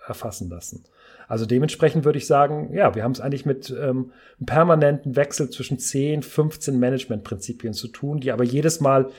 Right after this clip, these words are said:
in den Diskursen als was sensationell Neues oder als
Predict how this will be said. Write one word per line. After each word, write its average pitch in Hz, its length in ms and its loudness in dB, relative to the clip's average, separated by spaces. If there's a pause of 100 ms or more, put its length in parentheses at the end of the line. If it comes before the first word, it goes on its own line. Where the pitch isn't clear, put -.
(120)
in 151 100 -2
den 127 100 2
Diskursen 156 520 4
als 123 120 2
was 131 140 -2
sensationell 131 640 2
Neues 135 600 4
oder 117 280 -2
als - 360 -6